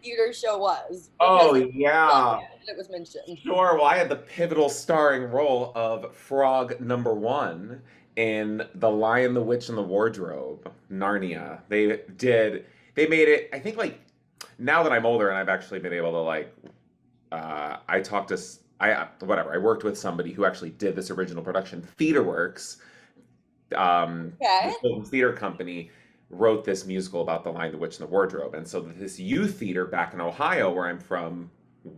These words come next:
Speaker 2: did it. And so I was the frog, and I had this big, like,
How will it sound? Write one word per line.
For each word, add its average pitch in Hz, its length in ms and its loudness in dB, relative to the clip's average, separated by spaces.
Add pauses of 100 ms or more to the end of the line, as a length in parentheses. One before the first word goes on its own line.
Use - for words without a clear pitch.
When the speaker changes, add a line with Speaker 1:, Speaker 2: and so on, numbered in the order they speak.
(220)
Speaker 2:
did 98 220 0
it. 80 320 -4 (420)
And 101 220 -2
so 107 380 2
I 95 220 2
was 110 240 0
the 117 80 -8
frog, 101 580 0
and 90 140 -8
I 95 80 -4
had 92 260 -6
this 82 180 -12
big, 123 720 0
like, 92 420 -2